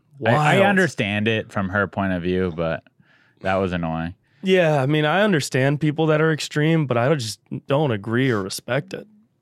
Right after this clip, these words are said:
Speaker 1: Yeah, same. And
Speaker 2: You
Speaker 1: then
Speaker 2: know, I understand. I can find, I can figure out how
Speaker 1: Yeah,
Speaker 2: you think
Speaker 1: I
Speaker 2: that
Speaker 1: see
Speaker 2: way,
Speaker 1: how she got there.
Speaker 2: but
Speaker 1: It
Speaker 2: I
Speaker 1: makes
Speaker 2: don't
Speaker 1: sense.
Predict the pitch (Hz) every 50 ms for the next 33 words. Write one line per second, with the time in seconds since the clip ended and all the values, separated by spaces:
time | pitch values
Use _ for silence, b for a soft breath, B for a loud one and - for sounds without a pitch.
0 | _ _ _ _ 113 117 104 85 85 - - 107 95 90 90 - - 123 131 139
1 | 156 165 170 160 147 147 139 156 190 180 139 - - - 139 170 202 180 151 156
2 | 175 165 - - 131 143 - 165 151 135 123 - - - 147 131 147 - 135 139
3 | 135 135 120 113 - - 160 151 151 156 143 135 - - 110 120 175 196 196 190
4 | 180 143 - - - - 156 - - - 196 - 170 165 - 127 139 156 139 131
5 | 135 135 135 135 - 160 151 147 120 156 160 170 175 139 - 143 160 165 - 110